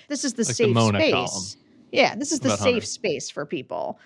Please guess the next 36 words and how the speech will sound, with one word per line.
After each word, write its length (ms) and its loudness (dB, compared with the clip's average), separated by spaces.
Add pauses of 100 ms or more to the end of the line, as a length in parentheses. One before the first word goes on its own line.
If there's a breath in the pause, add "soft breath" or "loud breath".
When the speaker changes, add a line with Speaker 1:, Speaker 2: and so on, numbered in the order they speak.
(180 soft breath)
Speaker 1:
Um, 580 4
and, 240 -2
and 140 -4
it's 120 -4
how 260 4
they 140 4
what 220 4
about, 460 4
it's 120 -14
how 160 2
they 120 0
both 240 -2
sides, 460 0
it's 100 -8
how 160 0
they 120 -2
create 640 -8
the 120 -4
illusion 480 4
for 100 -6
themselves 480 -2
that, 140 -8
like, 260 -4 (420 soft breath)
well, 260 6
of 100 0
course, 300 -2
yeah, 340 4
I 80 4
mean, 160 4
Trump 240 -2
is 120 -8
bad. 280 2
I 140 4
don't 160 -4
like 160 -10
Trump. 320 -2